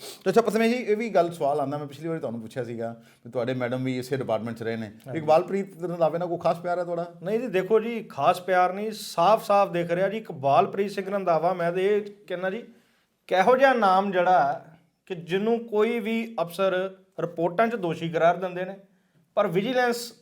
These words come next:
Speaker 2: ਜਾਂ ਡਿਪਾਰਟਮੈਂਟ ਘਰੇ ਡਰਦੀ ਹੈ ਇਸ ਤੋਂ ਕੋਈ, ਤੇ ਕਾਰਵਾਈ ਕਰਨ ਲਈ।
Speaker 1: ਚਲੋ, ਹੁਣ ਤੁਸੀਂ ਬਹੁਤ ਸਾਰੇ ਪਹਿਲੇ, ਇਸ ਤੋਂ ਪਹਿਲੇ ਕਿ ਮੈਂ ਇਕਬਾਲਪ੍ਰੀਤ ਸਿੰਘ ਰੰਧਾਵਾ ਨਾਲ ਗੱਲ ਕਰਾਂ, ਮੈਂ ਤੁਹਾਨੂੰ ਉਹ ਚਿੱਠੀ ਪੜ੍ਹ ਕੇ ਸੁਣਾਵਾਂਗਾ ਜਿਹੜੀ ਅਠਾਰ-, ਅ, ਅਠਾਈ ਗਿਆਰਾਂ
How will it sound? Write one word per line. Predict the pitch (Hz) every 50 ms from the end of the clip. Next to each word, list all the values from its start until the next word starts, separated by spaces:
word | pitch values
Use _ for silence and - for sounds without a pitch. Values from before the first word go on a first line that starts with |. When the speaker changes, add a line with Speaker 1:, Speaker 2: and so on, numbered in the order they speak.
| - 180
Speaker 2:
ਜਾਂ | 170 190 202
ਡਿਪਾਰਟਮੈਂਟ | 190 190 - 165 160 156 165 185 196 202 208 202 202
ਘਰੇ | - - - _ - 160 151 160
ਡਰਦੀ | 160 135 135 135 135 135 143 170 196
ਹੈ | 208
ਇਸ | 196
ਤੋਂ | - - - 202 208 208
ਕੋਈ, | 196 202 202 202
ਤੇ | - - 202
ਕਾਰਵਾਈ | - - 165 160 156 160 170 175
ਕਰਨ | 175 180 170 165 165
ਲਈ। | 165 175 170 170 - -
Speaker 1:
ਚਲੋ, | - 202 196 208
ਹੁਣ | 196 170 170 170
ਤੁਸੀਂ | 170 175 165 180 202
ਬਹੁਤ | 156 165 170 175
ਸਾਰੇ | 170 190 185
ਪਹਿਲੇ, | 180 165 175 170 196 175
ਇਸ | 180 170
ਤੋਂ | - - 208
ਪਹਿਲੇ | 208 202 196 202 208
ਕਿ | 202 202
ਮੈਂ | 196 196 196
ਇਕਬਾਲਪ੍ਰੀਤ | 196 151 147 143 139 147 160 147 170 175 165
ਸਿੰਘ | 170 185 185 180
ਰੰਧਾਵਾ | 175 165 151 127 113 117 131
ਨਾਲ | 156 160 151
ਗੱਲ | 147 147 143
ਕਰਾਂ, | 151 165 175 180
ਮੈਂ | 170 165 170 175
ਤੁਹਾਨੂੰ | 170 180 175 170 175 180 175
ਉਹ | - 214
ਚਿੱਠੀ | 214 214 208 202 - - 240 233
ਪੜ੍ਹ | - 160 151 151
ਕੇ | - 175
ਸੁਣਾਵਾਂਗਾ | 165 - 147 123 120 135 139 147 160 165
ਜਿਹੜੀ | 160 135 151 151 175 180 185 - - -
ਅਠਾਰ-, | 131 - - - 131 131 147 147 139
ਅ, | - 131 135 131 135
ਅਠਾਈ | 139 - - 170 185 208 226 226 233 226 226 - - _ _ _ _ _ _ - - - 113 107 107
ਗਿਆਰਾਂ | 147 151 165 170 165 123